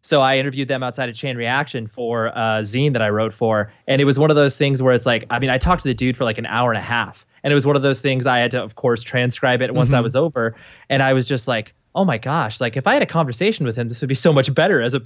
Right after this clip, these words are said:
Speaker 1: and an hour and a half worth of questions.
Speaker 2: Oh
Speaker 1: like,
Speaker 2: my gosh. And he sat
Speaker 1: Yeah,
Speaker 2: there
Speaker 1: like
Speaker 2: while you asked the hour and a half of questions that you had pre-written?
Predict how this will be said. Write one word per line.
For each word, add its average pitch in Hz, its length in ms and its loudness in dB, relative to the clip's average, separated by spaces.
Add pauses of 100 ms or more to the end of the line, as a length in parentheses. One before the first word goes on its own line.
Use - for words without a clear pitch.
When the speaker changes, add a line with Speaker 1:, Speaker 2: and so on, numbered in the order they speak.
Speaker 1:
and 160 220 2
an 180 100 2
hour 196 160 2
and 214 80 0
a 147 40 -2
half 175 240 -4
worth 170 120 -6
of 143 60 -12
questions. 180 420 -4
Speaker 2:
Oh 147 60 6
Speaker 1:
like, 160 140 6
Speaker 2:
my 110 200 -2
gosh. 120 600 2
And 117 100 -2
he 139 80 2
sat 156 200 6
Speaker 1:
Yeah, 135 40 0
Speaker 2:
there 156 120 4
Speaker 1:
like 147 60 0
Speaker 2:
while 147 120 4
you 139 100 -2
asked 135 240 -2
the 131 60 -4
hour 131 180 2
and 139 80 -2
a 123 40 -4
half 135 200 0
of 131 140 -4
questions 143 400 4
that 113 80 -8
you 135 80 2
had 123 100 2
pre-written? 139 560 -4